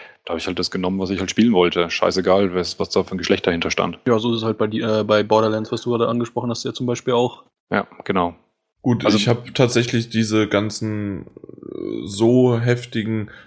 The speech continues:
Speaker 3: Rollenspiele nie gespielt. Was noch W O W halt, World of Warcraft, hab ich gespielt. Ist jetzt auch nicht so die storybasierte, obwohl da schon eher Richtung, wie nennt sich das, wenn man da, ist das P V E, wenn man eher rollenspielartig spielt?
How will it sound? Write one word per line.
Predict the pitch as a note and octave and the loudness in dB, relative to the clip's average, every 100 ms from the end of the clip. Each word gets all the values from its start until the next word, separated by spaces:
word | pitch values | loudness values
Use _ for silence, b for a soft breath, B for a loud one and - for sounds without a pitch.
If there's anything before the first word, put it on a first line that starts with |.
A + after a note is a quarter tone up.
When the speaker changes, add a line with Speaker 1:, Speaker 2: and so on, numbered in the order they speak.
| B | B
Speaker 3:
Rollenspiele | G2+ A2+ A#2 - A2+ G#2+ | 2 2 2 -2 -2 0
nie | G#2 G#2+ A2 | -2 -4 -4
gespielt. | A2+ - - B2 B2+ - | -4 -4 -2 0 0 0
Was | G#2+ A2 | -4 -2
noch | A#2 A2+ | -4 0
W | G#2+ A2+ | 4 4
O | G#2+ | 4
W | A2+ B2+ | 4 4
halt, | B2 G#2 | 4 2
World | G#2+ G#2 | 0 -2
of | G2+ | 0
Warcraft, | A2+ A#2 A#2 A2 | 0 0 0 0
hab | B2 A2 | -2 -6
ich | A#2 | -6
gespielt. | G#2+ - - A2+ A2 B B | -10 -10 -2 -2 -2 B B
Ist | A2 A#2 | -2 0
jetzt | A#2 | 2
auch | A2+ | 2
nicht | C3+ B2 | 2 0
so | B2+ | -2
die | A2 A2+ - | -2 -4 -4
storybasierte, | - - B2+ D#3 C3+ B2+ B2 D3 D#3+ B B | -4 2 4 4 2 0 0 -2 -4 B B
obwohl | C#3 F3+ C#3+ | 2 4 4
da | A2 C#3 | 4 2
schon | - D3+ - | 0 -4 0
eher | C#3 E3 E3+ D3 | 4 4 2 0
Richtung, | D3+ - D3 D3 C#3 b b b b b | -4 -2 0 0 -4 b b b b b
wie | F#2 C3+ | -8 -2
nennt | D3+ D#3+ | 0 0
sich | E3+ D#3+ | -2 -2
das, | D#3+ D3+ | -2 0
wenn | C#3 C3+ | 0 2
man | C#3 | 0
da, | C3+ C3+ C3+ C3 B2+ - - | 2 2 4 2 0 -2 -6
ist | - | -6
das | B2+ | -6
P | - C#3 | -2 -4
V | C#3 D3 | 0 0
E, | G2+ D3 D#3 | 2 0 0
wenn | C3 B2+ | 0 -2
man | B2+ | -2
eher | - B2 | 0 0
rollenspielartig | A2+ A#2+ D3+ - - C#3+ C3+ - C#3+ D3+ D3 | 4 4 4 -2 -4 -2 0 2 2 0 -6
spielt? | - C#3+ A3 | -4 0 0